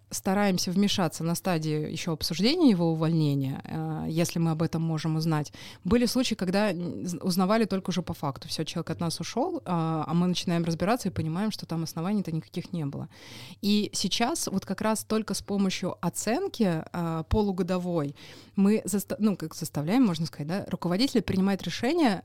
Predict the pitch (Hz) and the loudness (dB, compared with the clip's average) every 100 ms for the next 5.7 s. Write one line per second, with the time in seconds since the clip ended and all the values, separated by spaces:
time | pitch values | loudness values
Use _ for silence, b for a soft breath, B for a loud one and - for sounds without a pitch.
0 | - 170 170 165 180 254 220 170 - 185 | -8 -4 -2 2 6 8 8 4 0 -2
1 | 185 - 170 - 175 190 185 165 170 190 | -2 0 -2 -2 -4 -2 -2 -2 0 0
2 | - 165 165 202 175 165 - 180 175 - | -2 -2 -2 0 0 -2 -2 -2 -2 -4
3 | 170 170 165 165 165 165 175 - 165 214 | -6 -4 -4 -2 -2 0 -2 -2 0 2
4 | 330 190 185 220 247 226 - 180 220 214 | 4 4 4 4 4 0 -2 0 2 2
5 | 190 202 185 180 160 120 | 2 2 0 0 -2 -6